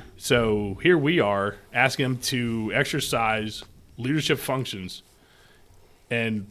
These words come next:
we are giving them no real support, no real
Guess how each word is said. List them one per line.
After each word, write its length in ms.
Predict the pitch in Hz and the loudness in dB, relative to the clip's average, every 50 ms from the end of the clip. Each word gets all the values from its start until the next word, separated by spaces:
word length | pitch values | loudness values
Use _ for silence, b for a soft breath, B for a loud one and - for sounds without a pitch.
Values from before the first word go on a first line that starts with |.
| - - - | -16 -12 -6
we 180 | 120 127 123 117 | -4 -2 0 0
are 100 | 117 110 | -2 0
giving 280 | 104 139 135 127 120 | 0 2 2 2 2
them 280 | 113 107 107 104 101 107 | 0 0 -2 -2 -2 0
no 180 | 127 131 131 | 2 2 4
real 640 | 135 120 117 117 123 123 120 120 117 113 110 101 - - - - - - - - | 4 2 2 2 2 4 4 4 4 4 2 0 -4 -12 -20 -20 -20 -16 -10 -8
support, 600 | - 120 - - - - 160 151 147 147 - 135 | -6 -6 -8 -6 -2 0 4 4 4 4 2 -2
no 120 | 123 117 | -4 -4
real 480 | 117 110 113 117 113 110 107 104 98 | -4 -4 -2 -2 -2 0 0 -2 -4